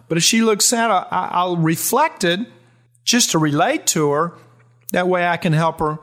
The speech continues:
rise to another level. So if she's like, "Oh my God, you're not gonna believe what happened,"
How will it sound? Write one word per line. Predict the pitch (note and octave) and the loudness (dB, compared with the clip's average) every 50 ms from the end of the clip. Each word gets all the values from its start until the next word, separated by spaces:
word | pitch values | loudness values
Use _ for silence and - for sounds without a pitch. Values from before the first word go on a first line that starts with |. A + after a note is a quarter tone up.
| - - - | -14 -12 -6
rise | D3 D3 D#3 D#3+ D#3+ D#3+ D#3+ - | -4 -2 0 0 0 0 -2 -2
to | - - | -2 -2
another | D3 D3 D3 C#3+ C#3 C#3 C3+ C3+ C#3 | 0 0 0 0 0 0 0 0 0
level. | D3+ E3+ F3+ E3+ B2+ A#2+ A2+ | 0 0 0 -2 -2 -2 0
So | G#2+ - - C#3 | 0 0 0 0
if | C3+ C3 | -2 0
she's | - - F3 E3+ D#3+ D3+ | 0 0 0 0 0 0
like, | D#3 C#3+ C3+ B2 - - - C#3+ | 0 0 -2 -2 -6 -8 -4 -2
"Oh | C#3+ C#3+ C3 A#2 G2+ G#2+ | -2 0 -2 -2 -2 -4
my | A2+ A#2 A2+ A2+ | -4 -4 -4 -4
God, | A2 C3 C3 B2 A#2+ B2 | -4 -2 -2 -2 -2 -2
you're | A#2+ C3+ | -2 -2
not | C#3+ C#3 C3 | -2 -2 -2
gonna | B2+ B2 A2+ | -2 -4 -2
believe | A2 B2+ B2 A#2 G#2+ | -2 -2 -2 -2 -2
what | A2+ A#2 A2 | -2 -2 -2
happened," | A2 C3 D3+ D#3 D3+ - - A#2 A2+ - - | 0 0 0 0 -2 -2 -4 -4 -4 -4 -8